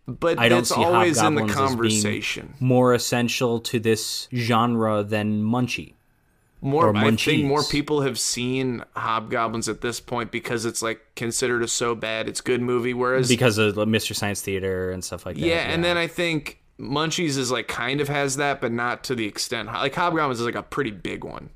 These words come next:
Speaker 2: Munchie has the, um, weird kind of, like, connectivity to, like, I don't wanna say a, a, but, like, Jennifer Love Hewitt's in Munchie, right?
Speaker 1: In Munchie or Munchies?
Speaker 2: I thought it was Munchie.
Speaker 1: I think she is. Yes,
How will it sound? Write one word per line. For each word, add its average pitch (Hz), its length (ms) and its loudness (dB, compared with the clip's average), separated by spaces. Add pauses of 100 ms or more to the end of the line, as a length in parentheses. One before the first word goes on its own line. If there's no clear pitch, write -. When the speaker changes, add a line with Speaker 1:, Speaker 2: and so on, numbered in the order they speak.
(120)
Speaker 2:
Munchie 196 520 2
has 170 220 4
the, 139 240 4
um, 101 500 0 (100)
weird 127 560 4
kind 120 280 2
of, 104 240 0
like, 95 440 -4 (160)
connectivity 117 840 0
to, 98 460 -4
like, 90 420 -8 (300)
I 117 80 -8
don't 127 80 -4
wanna 117 100 -4
say 101 420 -6 (100)
a, 104 160 -2
a, 104 220 -8
but, 131 220 -4
like, 156 200 4
Jennifer 196 280 4
Love 139 200 4
Hewitt's 135 420 0
in 151 100 -4
Munchie, 151 680 -4
right? 127 360 -2 (380)
Speaker 1:
In 123 180 -2
Munchie 131 440 0
or 156 80 0
Munchies? 120 720 -4 (100)
Speaker 2:
I 131 140 -4
thought 214 160 2
it - 20 2
was 139 140 0
Munchie. 110 640 -2 (100)
Speaker 1:
I 117 60 -8
think 170 260 -4
she 127 640 -6
is. 101 640 -8
Yes, - 460 -8